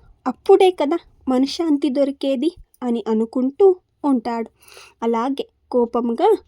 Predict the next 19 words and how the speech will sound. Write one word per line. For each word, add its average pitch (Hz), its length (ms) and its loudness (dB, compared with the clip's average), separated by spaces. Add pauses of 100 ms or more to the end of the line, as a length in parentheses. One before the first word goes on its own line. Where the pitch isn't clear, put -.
(140)
అతడి 370 300 4
పిడికలని 240 800 0 (280)
గట్టిగా 349 500 0 (240)
బిగిస్తూ 269 640 -2 (240)
గట్టిగా 285 640 -4 (380)
టేబుల్ 311 400 0
పైన 262 460 -2 (260)
కొడతాడు. 233 500 -4 (1160)
అర్జున్ 392 440 4 (120)
అలా 233 320 0 (320)
కోపంతో 240 640 -2 (260)
టేబుల్ 359 380 4
పైన 240 380 -2
కొడుతూ 233 520 0 (260)
అక్కడి 403 400 2
నుంచి 262 560 0 (140)
నేరుగా 269 580 0 (260)
లేచి 262 420 -2
వెళ్ళిపోతాడు. 240 800 -2